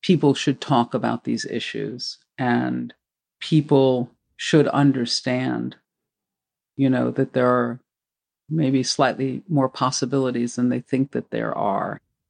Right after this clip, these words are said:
And people should talk about this stuff. And he had always felt that way. I mean, I know really even in his twenties, he cared a lot about sort of autonomy and agency and self-determination.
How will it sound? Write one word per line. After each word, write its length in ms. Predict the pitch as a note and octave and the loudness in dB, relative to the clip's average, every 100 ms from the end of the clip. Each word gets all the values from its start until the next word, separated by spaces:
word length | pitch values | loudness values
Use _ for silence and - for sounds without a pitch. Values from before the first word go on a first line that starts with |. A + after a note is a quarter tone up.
| _ _ _ | _ _ _
And 200 | C3+ C3+ | 0 2
people 260 | C#3 D3+ F3+ | 2 0 -2
should 160 | - D#3+ | -6 -2
talk 240 | F3 G3 | -2 -2
about 260 | E3+ - - | -2 -4 -4
this 140 | - | -6
stuff. 240 | - A2 - | -6 -4 2
And 120 | D3 | 4
he 100 | F3+ | 6
had 100 | E3+ | 4
always 400 | - F#3 E3 - | 4 4 4 -2
felt 200 | - - | -8 -6
that 180 | - - | -6 -6
way. 240 | G#2 - - | -8 -10 -2
I 80 | |
mean, 160 | C#3 C3 | 0 2
I 120 | C3 | 2
know 420 | C3 C3 B2+ B2 - _ _ _ _ _ | 0 2 0 -2 -6 _ _ _ _ _
really 260 | C#3 B2+ A#2+ | 2 2 2
even 340 | C#3 B2 B2 | -2 -2 -2
in 140 | B2 A#2 | -2 -2
his 220 | B2+ - | -4 -6
twenties, 840 | - C3+ E3 G3 G#2+ - - - _ _ _ _ _ _ _ _ | -2 2 4 2 -4 -6 -10 -10 _ _ _ _ _ _ _ _
he 360 | B2+ C3 A#2 - - | -2 0 -2 -4 -2
cared 240 | C3+ C#3 | 0 2
a 60 | D3 | 4
lot 400 | C#3 F3+ - - | 4 2 -4 -6
about 480 | A#2 A#2 A#2 A#2 - | -6 -2 -2 -4 -6
sort 160 | B2+ | -4
of 200 | B2 A#2 - | -4 -4 -6
autonomy 840 | C3 - - C3 C3+ B2+ B2+ B2 | -6 -4 -2 0 0 -2 -4 -4
and 180 | - B2+ | -4 -4
agency 1000 | - C3+ - B2 A#2+ - A#2+ A#2 A#2 A#2+ | -2 -4 0 0 0 -2 -2 0 -2 -4
and 420 | - B2 C3 C3 | -6 -4 -4 -2
self-determination. 960 | - B2 - A#2 A#2+ A2 - A2+ - | 0 0 -2 -4 0 0 0 -4 -8